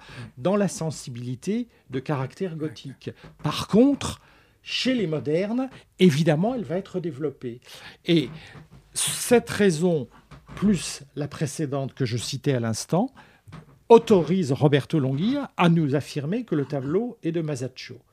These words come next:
Alors, je, je, je termine, euh, l'histoire en disant, mais écoutez, quand il a publié l'article où il dit, « Ce tableau, je propose de l'attribuer à Masaccio »,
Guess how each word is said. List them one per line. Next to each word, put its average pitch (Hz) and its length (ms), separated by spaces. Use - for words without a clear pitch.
Alors, 139 380
je, 131 180
je, 131 200
je 131 140
termine, 156 680
euh, 147 100
l'histoire 160 540
en 147 80
disant, 131 360
mais 143 120
écoutez, 147 500
quand 247 380
il 180 160
a 139 140
publié 180 500
l'article 139 600
où 160 180
il 143 140
dit, « 135 200
Ce - 160
tableau, 151 540
je 113 180
propose 160 520
de 135 80
l'attribuer 135 500
à 120 60
Masaccio », 123 680